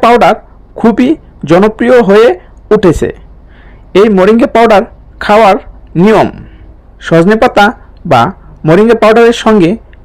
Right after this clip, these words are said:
খাঁটি মধু ও লেবুর পানি মিশিয়ে অনেক স্বাস্থ্যকর শরবত তৈরি করা যায়। নিয়মিত এই শরবত খেলে শরীরের ওজন ঠিক থাকে এবং দেহের রোগ প্রতিরোধ ক্ষমতা বৃদ্ধি পায়। অন্যদিকে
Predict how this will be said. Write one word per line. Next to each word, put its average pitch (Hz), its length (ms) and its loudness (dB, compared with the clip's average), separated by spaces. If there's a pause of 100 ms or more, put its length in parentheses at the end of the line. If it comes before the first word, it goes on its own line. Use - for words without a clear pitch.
খাঁটি 180 220 -2 (100)
মধু 226 240 0 (460)
ও - 20 2 (540)
লেবুর 190 300 2
পানি 220 140 0 (100)
মিশিয়ে 208 320 0 (500)
অনেক 226 220 0
স্বাস্থ্যকর 220 460 -2
শরবত 220 240 0 (120)
তৈরি 233 240 2
করা 233 160 2 (100)
যায়। 82 180 -2 (640)
নিয়মিত 214 300 2 (120)
এই 240 140 0
শরবত 226 260 0 (100)
খেলে 185 220 2 (440)
শরীরের 214 340 2
ওজন 226 220 2 (140)
ঠিক 233 140 -2 (100)
থাকে 220 280 0 (440)
এবং 147 120 -2 (140)
দেহের 208 280 2
রোগ 226 180 2
প্রতিরোধ 233 300 0 (100)
ক্ষমতা 208 320 0 (400)
বৃদ্ধি 151 340 0
পায়। 87 180 0 (500)
অন্যদিকে 208 440 0